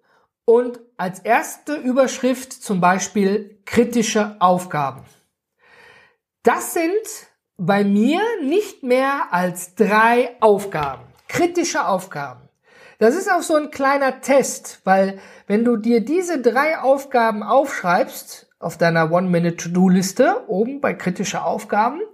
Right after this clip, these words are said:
musst du dich fragen, wenn ich heute Feierabend mache,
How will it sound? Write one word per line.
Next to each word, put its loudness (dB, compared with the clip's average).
musst 0
du 2
dich -2
fragen, 0
wenn 4
ich -4
heute 2
Feierabend -2
mache, -10